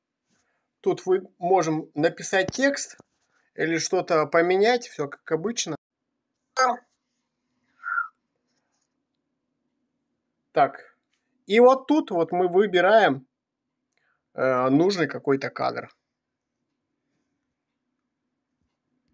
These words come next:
Да? Все очень просто.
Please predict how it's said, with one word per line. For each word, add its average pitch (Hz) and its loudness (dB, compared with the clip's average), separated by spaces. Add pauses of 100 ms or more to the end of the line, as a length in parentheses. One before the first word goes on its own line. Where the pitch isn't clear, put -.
(420)
Да? 160 0 (760)
Все 214 2
очень 170 0
просто. 147 0